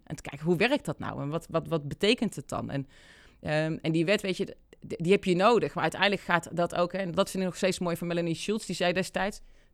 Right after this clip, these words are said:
tachtig procent is houding en gedrag van mensen. Ehm, en ja,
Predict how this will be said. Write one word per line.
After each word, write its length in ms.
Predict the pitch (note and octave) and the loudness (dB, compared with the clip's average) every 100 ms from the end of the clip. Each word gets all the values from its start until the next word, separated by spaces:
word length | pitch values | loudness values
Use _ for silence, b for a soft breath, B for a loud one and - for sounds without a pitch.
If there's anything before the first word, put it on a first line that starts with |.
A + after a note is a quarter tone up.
| _ _ - | _ _ 0
tachtig 300 | A#3+ - F3 | 0 0 -4
procent 400 | F#3+ F3+ F3 D#3+ | -2 0 -2 -4
is 80 | |
houding 380 | D3 D#3+ E3+ D3 | 2 2 4 0
en 80 | C#3+ | -4
gedrag 520 | - D3 D3+ - - - | -2 0 0 0 -18 -4
van 200 | E3+ D#3+ | 0 4
mensen. 400 | B3+ - - - b b b b b | 4 2 -4 -12 b b b b b
Ehm, 500 | - D#3 E3+ E3 E3 - | 2 4 4 4 2 0
en 200 | E3 E3 | -4 -2
ja, 180 | D#3+ C#3 | -2 -2